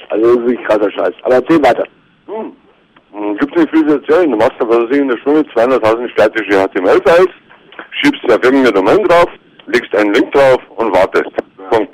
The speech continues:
Speaker 2: Und dann kommt der Longtail, Wurm. Ja. Punkt.
Speaker 1: Ja. Ich meine, du kannst mal ein bisschen was zu deinem neuen Projekt erzählen, auch mit deinem, wie viel, wie viel Google-Bots hast du am Tag, ne? Ja, ich meine, das weiß ja keiner, was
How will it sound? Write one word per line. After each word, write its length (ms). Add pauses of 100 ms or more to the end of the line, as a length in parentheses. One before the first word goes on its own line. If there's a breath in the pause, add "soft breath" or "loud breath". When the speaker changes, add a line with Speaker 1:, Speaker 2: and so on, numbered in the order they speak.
(120)
Speaker 2:
Und 100
dann 80
kommt 180
der 60
Longtail, 460 (340)
Wurm. 480 (220)
Ja. 200 (200)
Punkt. 260 (1800)
Speaker 1:
Ja. 200 (260 loud breath)
Ich 60
meine, 140
du 40
kannst 220
mal 60
ein 80
bisschen 160
was 100
zu 80
deinem 160
neuen 180
Projekt 260
erzählen, 320
auch 100
mit 140
deinem, 200
wie 80
viel, 240
wie 120
viel 120
Google-Bots 400
hast 120
du 40
am 80
Tag, 240
ne? 200 (880)
Ja, 520
ich 80
meine, 200
das 60
weiß 160
ja 40
keiner, 200
was 120